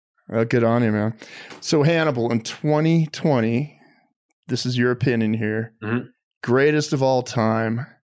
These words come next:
Speaker 1: Dave Chappelle, Eddie Murphy, Richard Pryor. You only get to choose from those three.
Speaker 2: For, I had to go Chappelle just 'cause I've, that's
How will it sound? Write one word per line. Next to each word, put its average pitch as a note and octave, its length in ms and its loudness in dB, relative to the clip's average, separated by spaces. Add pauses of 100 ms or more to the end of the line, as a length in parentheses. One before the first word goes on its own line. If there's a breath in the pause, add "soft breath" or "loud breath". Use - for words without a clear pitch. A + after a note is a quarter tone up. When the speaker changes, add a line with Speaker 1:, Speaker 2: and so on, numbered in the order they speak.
(420)
Speaker 1:
Dave A2+ 220 2
Chappelle, C3 960 0 (640)
Eddie A#2 280 2
Murphy, B2+ 840 2 (280)
Richard A2+ 640 -2
Pryor. F#2 580 -8
You B2 180 0
only B2+ 220 2
get C3 120 -2
to B2 100 0
choose A#2 360 -4
from G2 340 -8
those G#2+ 480 -4
three. G#2+ 400 -10 (400)
Speaker 2:
For, C#3+ 360 0 (680)
I D#3 140 0
had G3 80 2
to G3 40 2
go E3+ 80 2
Chappelle E3+ 540 2
just C3+ 160 -2
'cause C3+ 120 0
I've, C#3 320 0 (540)
that's D3 400 -2